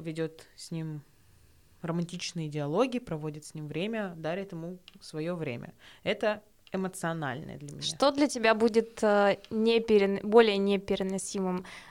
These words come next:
Speaker 2: Вот из двух зол какое ты выберешь, меньшее или большее?
Speaker 1: Да, интересный вопрос. Да, давай вот именно,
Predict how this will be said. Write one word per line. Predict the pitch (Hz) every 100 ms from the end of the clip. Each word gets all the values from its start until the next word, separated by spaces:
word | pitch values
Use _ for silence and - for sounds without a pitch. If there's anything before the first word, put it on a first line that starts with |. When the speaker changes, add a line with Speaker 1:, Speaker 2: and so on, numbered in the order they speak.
| - -
Speaker 2:
Вот | 202 202
из | - 214
двух | 214 240 233
зол | 233 285
какое | 302 208 226 233
ты | 226 208
выберешь, | 214 202 208 202 -
меньшее | 202 190 185 - 185 185 180
или | - 190
большее? | 185 185 180 - 196 190
Speaker 1:
Да, | 208 175 175 -
интересный | 190 190 220 226 196
вопрос. | 175 180 202 349
Да, | - 175
давай | 170 180
вот | 170 -
именно, | 180 180 175 170 165 156 -